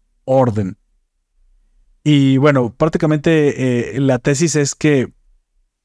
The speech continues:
aquí una parte que subrayé que creo que lo resume perfectamente. El sufrimiento, ya sea psíquico, físico o intelectual, no tiene por qué engendrar nihilismo. La negación radical de todo valor y todo interés, por si alguien no sabe qué es el nihilismo, es la gente que dice, "Nah, ¿para qué vivir si todos vamos a morir?" Y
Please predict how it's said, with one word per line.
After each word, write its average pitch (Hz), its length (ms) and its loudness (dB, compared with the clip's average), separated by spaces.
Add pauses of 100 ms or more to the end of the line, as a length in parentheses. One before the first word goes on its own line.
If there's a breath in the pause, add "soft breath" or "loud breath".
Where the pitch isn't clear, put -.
(400)
aquí 139 220 -4
una 190 140 2
parte 165 180 -2
que 139 80 -4
subrayé 123 340 0
que 131 120 0
creo 127 280 0
que 127 80 0
lo 117 120 4
resume 117 320 -2
perfectamente. - 760 -8 (500)
El 131 160 -2
sufrimiento, 175 680 0 (420)
ya 135 220 2
sea 151 160 -2
psíquico, 156 520 -2
físico 147 400 -2
o 135 40 4
intelectual, 139 560 0
no 147 120 2
tiene 151 240 0
por 127 140 -4
qué 131 100 -2
engendrar 117 400 0
nihilismo. 127 560 0 (1600)
La 131 120 -2
negación 135 420 2
radical 147 400 2
de 143 80 0
todo 143 220 -2
valor 123 360 2
y 127 60 0
todo 123 160 2
interés, 107 320 -2
por 101 140 -6
si 120 80 -2
alguien 113 140 2
no 107 60 -2
sabe 110 200 -4
qué - 80 -20
es - 80 -8
el 110 80 -2
nihilismo, 104 320 -2
es - 200 -4
la 123 120 2
gente 127 260 -4
que 120 80 -2
dice, 117 160 -2
"Nah, 160 280 -2
¿para 151 200 0
qué 196 120 0
vivir 170 380 0
si - 120 -8
todos 147 180 0
vamos 139 300 -2
a - 20 -4
morir?" 139 320 0
Y 127 160 -6